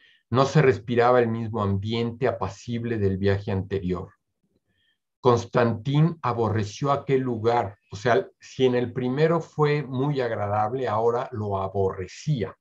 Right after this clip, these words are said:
con esa palabra. Eh,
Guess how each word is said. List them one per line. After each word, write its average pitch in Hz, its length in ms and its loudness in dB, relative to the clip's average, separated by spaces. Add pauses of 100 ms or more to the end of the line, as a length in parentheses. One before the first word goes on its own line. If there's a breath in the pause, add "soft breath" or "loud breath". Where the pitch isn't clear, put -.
con 104 240 -2
esa 117 480 0
palabra. - 380 -12 (2250)
Eh, 117 480 2